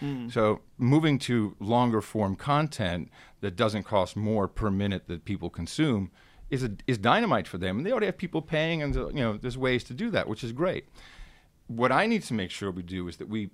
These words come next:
Speaker 2: preserve podcasting as a platform for free speech. It may not be easy for the next Joe Rogan, who has a different values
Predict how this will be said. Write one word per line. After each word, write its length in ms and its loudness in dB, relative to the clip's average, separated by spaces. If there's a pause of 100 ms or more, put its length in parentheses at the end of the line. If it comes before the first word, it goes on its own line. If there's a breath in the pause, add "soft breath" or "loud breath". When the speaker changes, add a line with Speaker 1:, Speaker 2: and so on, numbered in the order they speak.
(140)
Speaker 2:
preserve 680 0 (260)
podcasting 800 -2
as 80 -8
a 60 -8
platform 540 -4
for 120 -12
free 220 -8
speech. 540 -6 (360 loud breath)
It 120 -4
may 140 2
not 180 2
be 220 0
easy 240 0
for 180 -4
the 100 0
next 320 -2
Joe 160 0
Rogan, 420 2
who 60 -4
has 120 -6
a 60 -8
different 460 -6 (440 soft breath)
values 640 0